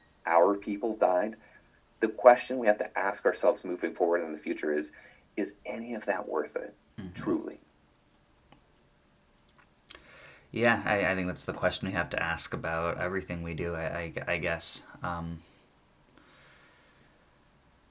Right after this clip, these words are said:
Speaker 2: so I s-, I guess I had a, a few more questions about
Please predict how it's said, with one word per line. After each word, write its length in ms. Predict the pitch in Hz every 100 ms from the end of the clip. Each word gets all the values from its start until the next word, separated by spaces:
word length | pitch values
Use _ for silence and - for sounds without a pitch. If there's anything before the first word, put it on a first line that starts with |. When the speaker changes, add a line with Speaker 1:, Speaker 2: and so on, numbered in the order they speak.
| - -
Speaker 2:
so 180 | - 107
I 140 | 95
s-, 140 | 98 -
I 340 | 107 104 95 - - - - - - -
guess 200 | 135 135
I 60 |
had 160 | 113 98
a, 180 | 92 -
a 40 |
few 240 | - 110
more 180 | 107 92
questions 560 | - 90 90 - 85 80
about 440 | 76 85 82 -